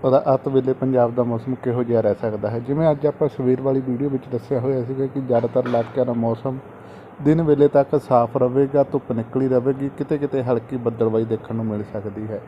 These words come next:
ਜਿਵੇਂ ਹੀ ਬਾਅਦ ਦੁਪਹਿਰ ਤੋਂ ਜਾਵਾਂਗੇ ਤਾਂ ਮੌਸਮ ਵਿੱਚ ਬਦਲਾਵ ਹੋਣਾ ਸ਼ੁਰੂ ਹੋ ਜਾਵੇਗਾ, ਜਿਹਦੇ ਵਿੱਚ ਹਲਕੇ ਤੋਂ ਦਰਮਿਆਨੇ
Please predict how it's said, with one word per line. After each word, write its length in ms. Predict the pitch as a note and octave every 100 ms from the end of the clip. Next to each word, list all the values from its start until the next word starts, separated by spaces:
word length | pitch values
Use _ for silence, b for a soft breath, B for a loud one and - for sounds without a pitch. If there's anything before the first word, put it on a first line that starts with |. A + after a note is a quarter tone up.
| B B - -
ਜਿਵੇਂ 240 | C#3+ E3+
ਹੀ 140 | D#3 E3
ਬਾਅਦ 260 | C3 C3+
ਦੁਪਹਿਰ 400 | C#3+ C#3+ C#3 C#3 C#3+ -
ਤੋਂ 240 | D3 C#3
ਜਾਵਾਂਗੇ 540 | B2+ B2 B2+ C#3+ C3 C3
ਤਾਂ 160 | C3+
ਮੌਸਮ 400 | C3 A#2+ A#2 C#3
ਵਿੱਚ 180 | C3 C#3+
ਬਦਲਾਵ 520 | B2+ A#2+ A2+ A2+ A#2 A#2
ਹੋਣਾ 240 | B2+ C3
ਸ਼ੁਰੂ 260 | C3 C3+ C3+
ਹੋ 120 | C#3
ਜਾਵੇਗਾ, 380 | C3 B2+ C3+ C#3
ਜਿਹਦੇ 260 | B2+ B2+ C3
ਵਿੱਚ 200 | B2 B2+
ਹਲਕੇ 380 | B2+ A#2+ A#2
ਤੋਂ 120 | C3 B2
ਦਰਮਿਆਨੇ 580 | A#2+ A#2 A2+ A2+ B2